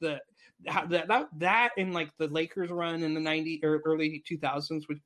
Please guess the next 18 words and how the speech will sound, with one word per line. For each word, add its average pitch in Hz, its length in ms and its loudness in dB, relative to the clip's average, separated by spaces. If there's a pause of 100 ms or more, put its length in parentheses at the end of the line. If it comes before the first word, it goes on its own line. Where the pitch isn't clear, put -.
(140)
the 147 180 2
end 151 260 2
of 147 120 -2
peak 151 220 -2
basketball. 143 380 0
I 151 60 0
think 151 160 -2
basketball's 139 360 -4
been 131 160 -6
watered 131 240 -6
down 131 240 -4
personally 156 360 0
since 156 200 -6
then, 160 160 0
but 151 120 -2
that 170 220 2
Jordan 175 300 0
era 165 340 2